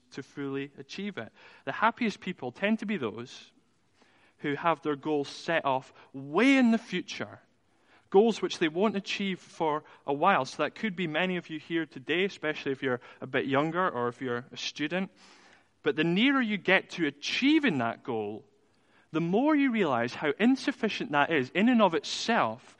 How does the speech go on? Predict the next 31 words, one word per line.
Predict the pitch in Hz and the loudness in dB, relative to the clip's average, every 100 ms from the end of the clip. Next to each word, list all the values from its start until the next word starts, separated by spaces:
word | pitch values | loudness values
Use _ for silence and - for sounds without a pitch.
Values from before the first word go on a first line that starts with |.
| - - _ | -20 -20 _
to | 160 | -6
give | 151 147 139 | -2 -4 -4
lasting | 139 175 214 - - 220 214 202 - _ 135 | -2 -2 -4 -8 -4 -2 0 -2 -8 _ -10
joy | - 156 170 170 170 170 - _ | -6 -2 0 0 -2 -8 -18 _
and | 131 135 139 | -6 -4 -6
contentment. | - 131 - 165 147 117 110 | -6 -8 -4 -6 -4 -6 -6
Our | 131 135 | -6 -8
goals | - 175 196 208 190 - - - | -2 2 4 4 0 -8 -20 -8
are | 143 160 170 | -2 -2 -2
not | 147 156 139 - - | -2 -2 -4 -12 -10
big | 220 254 262 | -4 0 0
enough. | 214 127 98 - - - - _ _ _ _ _ _ _ _ _ _ _ _ _ - | 0 0 -4 -12 -20 -20 -20 _ _ _ _ _ _ _ _ _ _ _ _ _ 0
Even | 240 277 233 | 2 4 4
what | 214 165 | 4 2
we | 185 | 0
may | 165 185 196 | -2 0 -2
be | 185 175 | -2 -2
enjoying | 165 151 135 170 170 147 135 | -2 -4 -2 0 2 0 -4
in | 147 139 - - | -4 -4 -6 -4
life | 139 147 - 139 | 0 0 -2 -4
now, | 175 170 113 107 - - - | -2 0 -2 -6 -12 -20 -4
there's | 147 - | -4 0
always | 214 285 269 262 | 0 2 2 6
that | 240 | 4
feeling | - - 226 139 104 107 - _ - | 4 0 2 2 -2 -6 -14 _ -6
in | 147 | -4
the | 139 | 4
back | 165 175 | 6 6
of | 165 | 2
our | 156 | -2
minds, | 147 139 113 110 | 2 0 0 -4